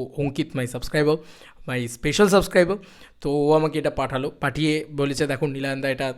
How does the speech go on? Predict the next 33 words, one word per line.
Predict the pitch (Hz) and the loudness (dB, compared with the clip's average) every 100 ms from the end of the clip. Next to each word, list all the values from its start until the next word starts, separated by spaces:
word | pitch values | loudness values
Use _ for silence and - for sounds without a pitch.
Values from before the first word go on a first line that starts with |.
| - | -10
পাঠিয়েছে," | 123 135 131 | -4 -4 -2
আর | 127 | -6
কি, | 131 | -6
নীলায়নদা | 127 127 127 | -4 -4 -4
এটা | 123 131 | -8 -10
ইয়ে | 120 127 | -10 -16
করেছে। | - 127 110 - - - - - | -12 -12 -12 -16 -20 -18 -10 0
তো | |
নীলায়নদা | 160 175 190 196 | 4 8 8 8
এখানে | 190 196 | 2 2
দিয়েছে, | 165 147 156 135 | 0 0 0 -2
just | 135 139 - | -6 -6 -6
সাত | - 190 185 | -2 0 0
মিনিট | 214 190 | 0 2
আগে | 165 147 | 2 0
এটা | 139 | -2
পোস্ট | 143 135 - | -4 -8 -6
এসছে, | 131 - | -8 -8
আমি | 139 135 | -8 -6
just | 143 - 139 | -6 -8 -12
একটা | - 135 | -8 -6
লাভ | 127 143 131 | -2 -2 -2
আগে | 131 131 | -2 -4
দিই, | 135 156 - - - | -6 -12 -16 -18 -10
নীলায়নদা | 135 135 131 | -6 -4 -4
আমার | 131 | -6
খুব | 127 143 | -6 -6
কাছের | 131 123 127 | -6 -6 -6
দাদা। | 123 120 135 - - - - | -4 -4 -6 -10 -12 -14 -4
তো | 147 139 135 131 | -2 0 -2 0
এই | 175 | 6
মানুষটা | 208 180 160 185 196 147 | 8 8 6 0 -2 -2
just | 190 | -2